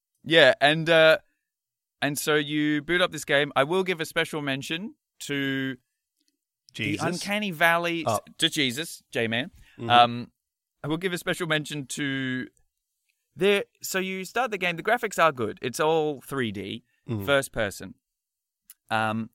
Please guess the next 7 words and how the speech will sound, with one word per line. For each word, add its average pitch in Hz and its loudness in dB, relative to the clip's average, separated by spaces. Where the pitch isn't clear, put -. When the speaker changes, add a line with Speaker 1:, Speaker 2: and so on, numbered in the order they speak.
Speaker 1:
there 190 0
are 170 4
frighteningly 202 -2
photorealistic 147 -4
models 127 2
of 101 -10
jeans 101 -8